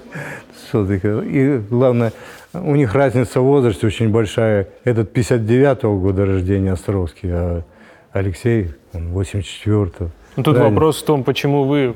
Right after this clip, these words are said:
Speaker 2: продолжаете тренировать и
Speaker 1: Я-то, ну а как? Это жизнь моя, в общем-то, по сути дела. Уже и опыт большой, желание есть еще, так сказать. Было бы у тех людей, которые ко мне приходят, у них, чтобы желание было.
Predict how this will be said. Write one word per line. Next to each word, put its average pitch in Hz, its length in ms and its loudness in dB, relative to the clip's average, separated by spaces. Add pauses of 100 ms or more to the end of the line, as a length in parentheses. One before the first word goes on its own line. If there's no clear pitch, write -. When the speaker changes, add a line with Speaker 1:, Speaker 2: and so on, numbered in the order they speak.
Speaker 2:
продолжаете 123 680 0
тренировать 123 600 -2
и 117 320 -6
Speaker 1:
Я-то, 151 380 2
ну 170 180 4
а 170 60 0
как? - 340 0
Это 107 200 0
жизнь 135 300 2
моя, 98 380 0 (140)
в 95 80 -4
общем-то, 87 380 -8
по - 160 -10
сути 90 320 -6
дела. 87 340 -4 (320)
Уже 101 320 0 (340)
и 113 100 2
опыт 147 340 2
большой, 117 580 -2
желание 117 840 2
есть - 180 -6
еще, 95 320 -4
так 92 180 -6
сказать. 92 340 -4
Было 131 320 4
бы 127 240 4
у 113 80 0
тех 131 300 0
людей, 123 320 4
которые 113 340 0
ко 113 120 -2
мне 117 180 2
приходят, 113 560 0
у 113 80 2
них, 135 260 2
чтобы 95 240 -4
желание 95 480 2
было. 90 380 0